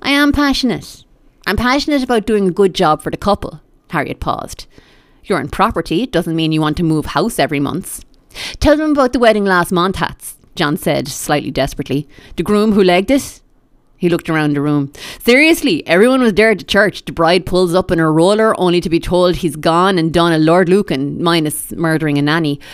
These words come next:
Dreadful. Can you imagine?" Melissa gasped. Harriet squirmed at using someone else's ordeal as a thrilling anecdote to dig her out of an unpopularity hole. "That was it, really. I don't know much more,"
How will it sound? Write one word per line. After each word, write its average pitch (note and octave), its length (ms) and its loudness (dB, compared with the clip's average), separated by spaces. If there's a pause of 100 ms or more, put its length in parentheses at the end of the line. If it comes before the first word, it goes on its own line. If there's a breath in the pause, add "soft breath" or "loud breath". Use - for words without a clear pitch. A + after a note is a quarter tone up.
(260 loud breath)
Dreadful. E3 600 0 (240)
Can A3 160 2
you A3 80 4
imagine?" G#3+ 440 -2 (560)
Melissa F3+ 380 0
gasped. - 880 -6 (520 loud breath)
Harriet A#3 300 2
squirmed F3+ 480 0
at - 100 -4
using F3 280 2
someone D#3+ 280 -2
else's D3+ 320 -2
ordeal D3+ 400 0
as C#3+ 100 -4
a C#3+ 40 -4
thrilling D3+ 400 -2
anecdote D#3+ 640 -2
to D3+ 80 -12
dig D3 180 -2
her D3+ 140 -2
out C#3+ 160 0
of C#3 40 -6
an D3 100 -2
unpopularity C#3+ 760 -2
hole. C3+ 340 -6 (1000 soft breath)
"That A3 160 4
was G3 160 0
it, F#3+ 200 2
really. D3+ 560 0 (180)
I E3+ 80 -2
don't F3 220 0
know E3+ 220 2
much D3 240 -4
more," D3 560 -4